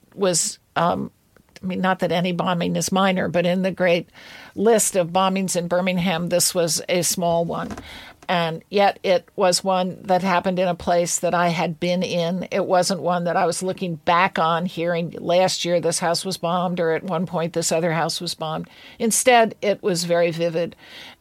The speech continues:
and it involved someone that I'd become very close to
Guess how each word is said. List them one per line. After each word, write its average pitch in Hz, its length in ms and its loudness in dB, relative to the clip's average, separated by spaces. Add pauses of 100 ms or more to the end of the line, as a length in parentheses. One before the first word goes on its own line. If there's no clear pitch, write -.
and 175 360 -2
it 185 180 2
involved 180 420 2
someone 170 380 -2
that 156 200 -6 (140)
I'd 180 200 2
become 175 260 -4
very 170 180 0
close 165 360 -4
to 175 340 -4